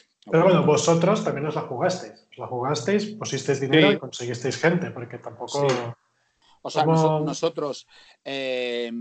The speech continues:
Speaker 2: estuvimos varios años sin cobrar, sin cobrar nada, Nacho y yo, invirtiendo todo el dinero que teníamos y todo el dinero que obtenía la empresa, lo hemos, el,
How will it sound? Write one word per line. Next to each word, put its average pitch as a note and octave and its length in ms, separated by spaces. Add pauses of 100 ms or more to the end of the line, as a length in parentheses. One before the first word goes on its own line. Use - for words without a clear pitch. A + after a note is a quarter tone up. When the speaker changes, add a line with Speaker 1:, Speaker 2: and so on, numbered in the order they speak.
(440)
Speaker 2:
estuvimos C#3 400
varios C#3+ 260
años D#3+ 280
sin A2+ 480
cobrar, B2+ 760
sin C#3 240
cobrar C3 320
nada, D3 260
Nacho B2+ 280
y B2 60
yo, F#3 200
invirtiendo C3 600
todo C#3+ 200
el C#3 60
dinero C#3 280
que B2 120
teníamos B2+ 580 (500)
y D3+ 220
todo D3+ 220
el C#3+ 80
dinero D#3 340
que D3 100
obtenía C3+ 360
la C#3 80
empresa, A#2 600 (300)
lo C#3 140
hemos, D3 240
el, C3+ 340